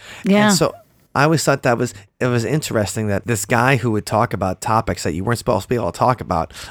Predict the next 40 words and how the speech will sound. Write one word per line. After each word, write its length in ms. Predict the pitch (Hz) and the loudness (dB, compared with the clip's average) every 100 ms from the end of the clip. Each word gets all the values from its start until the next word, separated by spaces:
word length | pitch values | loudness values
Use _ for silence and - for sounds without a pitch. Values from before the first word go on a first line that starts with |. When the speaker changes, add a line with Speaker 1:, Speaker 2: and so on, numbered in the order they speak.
| - | -8
Speaker 2:
eventually 500 | 113 127 151 - 107 | -4 -2 -2 -2 -4
himself 480 | 98 101 - 170 107 | -4 -4 0 0 0
feels 260 | - 113 101 | -2 -2 0
that 60 | 104 | -2
he 40 | |
has 80 | 98 | -4
to, 180 | - - | -6 -8
he 100 | - | -4
has 100 | 117 | -4
to 60 | - | -4
be 100 | 107 | -10
forced 380 | - 123 107 - | -2 0 0 0
off 160 | 85 - | -4 -2
the 160 | 80 | -2
air. 180 | 85 - _ _ _ _ | -2 -6 _ _ _ _
Speaker 1:
Yeah, 500 | 160 156 180 180 147 - | 0 2 2 2 -2 -2
and 160 | 180 180 | 0 2
that, 260 | 196 190 | 0 0
that's 320 | 185 196 - | 0 0 0
a, 280 | 185 170 165 - - - - _ _ _ - | 0 2 0 -4 -20 -20 -20 _ _ _ -2
a 120 | 170 | -2
sobering 580 | - 190 190 185 185 170 | 0 0 0 2 2 0
conclusion, 640 | 180 156 196 240 262 165 | -2 -4 0 0 2 0
but, 260 | 160 165 156 _ | 0 0 0 _
you 160 | 208 180 | -2 0
know, 200 | 170 165 | 2 0
it's, 200 | 160 - | -2 -4
it's 200 | 190 - | -6 -6
kind 360 | - 190 320 311 | -6 -2 0 0
of 300 | 175 170 - _ _ _ _ _ - | 0 -4 -14 _ _ _ _ _ 0
in 80 | 196 | 0
a 60 | |
narrative, 800 | 160 180 262 196 180 160 165 - _ - | 2 2 2 0 0 -2 -4 -12 _ -8
you 120 | 175 | -2
know, 80 | 160 | -2
if 100 | 160 | 0
this 160 | 185 175 | -2 0
was 140 | 160 | 0
a 60 | 156 | 0
narrative, 600 | 151 165 147 156 165 | 0 0 0 -2 -2